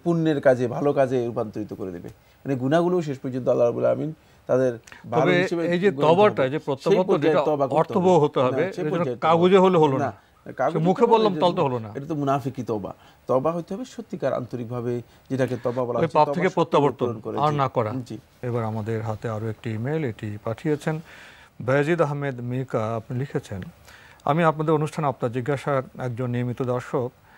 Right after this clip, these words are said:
Speaker 2: কিন্তু ইদানিং মাগরিবের নামাজের কারণে আপনাদের অনুষ্ঠানটি দেখা সম্ভব হয় না। এমতো অবস্থায় আপনারা যদি অনুষ্ঠানটির সময় পরিবর্তন করেন, তাহলে অনেক উপকৃত হব। অন্যথায় আপনাদের YouTube চ্যানেলে আপলোড করলে দেখতে পারবো।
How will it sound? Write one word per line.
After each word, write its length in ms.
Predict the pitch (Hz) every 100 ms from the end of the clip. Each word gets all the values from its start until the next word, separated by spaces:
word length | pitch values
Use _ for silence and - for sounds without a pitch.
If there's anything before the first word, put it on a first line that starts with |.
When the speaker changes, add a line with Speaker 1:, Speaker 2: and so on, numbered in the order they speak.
| - - _
Speaker 2:
কিন্তু 160 | 156 151
ইদানিং 300 | 151 180 175
মাগরিবের 540 | 131 123 135 151 170
নামাজের 400 | 160 156 151 151
কারণে 380 | 147 135 139 135
আপনাদের 360 | 123 - 123 120
অনুষ্ঠানটি 460 | 117 - 120 113
দেখা 420 | 107 110 - 110
সম্ভব 400 | 107 123 120 117
হয় 160 | 113 139
না। 240 | 147 147 147 - - - _
এমতো 320 | - 139 139 135
অবস্থায় 540 | 147 - 156 143 143 - _ _ -
আপনারা 360 | - 123 156 156
যদি 160 | 143 143
অনুষ্ঠানটির 440 | 139 131 139 131
সময় 300 | - 135 123
পরিবর্তন 600 | 120 117 117 123 - 139
করেন, 300 | 143 139 139
তাহলে 280 | 127 127 123
অনেক 360 | 120 127 117 - _ - _ _ _ _ _ _ -
উপকৃত 400 | 120 131 143 139
হব। 360 | 139 143 160 170 - - - _ _ -
অন্যথায় 400 | - 151 175 180
আপনাদের 380 | 139 160 156 147
YouTube 260 | 151 170 143
চ্যানেলে 360 | 160 147 151 147
আপলোড 420 | 127 135 147 143 _ -
করলে 220 | 151 139
দেখতে 320 | 131 139 - 151
পারবো। 420 | 147 143 156